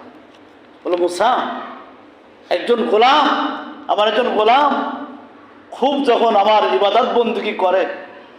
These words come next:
আমি আল্লাহ অপেক্ষা করি এই গোলামটা আমার সঙ্গে দিদার করবে, সাক্ষাৎ করবে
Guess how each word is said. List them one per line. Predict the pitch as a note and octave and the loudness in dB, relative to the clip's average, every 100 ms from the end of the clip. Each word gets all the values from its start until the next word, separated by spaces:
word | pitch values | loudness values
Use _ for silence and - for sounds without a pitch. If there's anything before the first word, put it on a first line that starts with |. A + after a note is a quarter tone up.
| - - - | -20 -20 -4
আমি | F#3+ A3 | 0 2
আল্লাহ | A#3+ C4 C#4+ D#4+ C#4+ C4+ | 4 4 4 4 4 4
অপেক্ষা | F#4 - - G#4+ A4+ | 0 0 2 2 4
করি | G#4+ G4 D4+ - - - - - - - - | 2 2 2 -2 -4 -8 -14 -18 -20 -20 -4
এই | C4+ D#4 | 0 2
গোলামটা | D4+ E4+ G#4 A4 G#4 | 2 4 4 4 2
আমার | G#4 G#4+ - | 4 4 2
সঙ্গে | - G4+ F4+ | 2 2 2
দিদার | F#4 A#4 A4+ - | 4 4 4 2
করবে, | F4 D#4+ | 2 2
সাক্ষাৎ | D#4 - - - - D4+ D#4 | 2 0 0 2 2 2 2
করবে | C#4 | 2